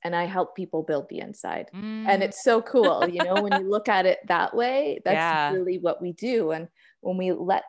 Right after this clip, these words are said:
Speaker 1: we see each other for what we, who we are in this world, and we're grateful for it. And sometimes it's hard to be that, but it's just
Speaker 2: Mm-hmm.
Speaker 1: like, wow, this partner that I've chosen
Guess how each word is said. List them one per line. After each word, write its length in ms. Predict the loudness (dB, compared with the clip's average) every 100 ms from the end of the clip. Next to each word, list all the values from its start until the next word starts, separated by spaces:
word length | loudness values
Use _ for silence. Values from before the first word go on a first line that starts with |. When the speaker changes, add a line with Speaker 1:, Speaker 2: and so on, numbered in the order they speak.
| -12 _
Speaker 1:
we 180 | -10 -10
see 260 | -10 -10 -8
each 260 | -6 -6
other 400 | -4 -2 -2 -4 -6
for 240 | -4 -2
what 320 | -2 -2 -2 -2
we, 400 | -6 -6 -8 -12 _ _ _ _ -6
who 100 | -2
we 140 | 2
are 180 | 4 2
in 140 | 0 -4
this 220 | -6 -6
world, 340 | -2 0 0
and 140 | -2 -4
we're 120 | -8
grateful 640 | -6 -2 -2 -2 -4 -4 -2
for 220 | -2 0
it. 120 | -2
And 140 | -6 -10
sometimes 500 | -10 -8 -8 -8 -10
it's 140 | -12
hard 300 | -6 -6 -6
to 80 | -10
be 200 | -8 -8
that, 260 | -6 -8 -8 _ _ _ _
but 140 | -12
it's 220 | -10 -12 -12
just 200 | -12 -12
Speaker 2:
Mm-hmm. 180 | -12
Speaker 1:
like, 80 | -12
wow, 460 | -8 -6 -6 -6 -6
this 200 | -8 -12
partner 440 | -8 -6 -6 -6 -8
that 140 | -6
I've 180 | -6 -8
chosen 680 | -8 -8 -8 -10 -12 -12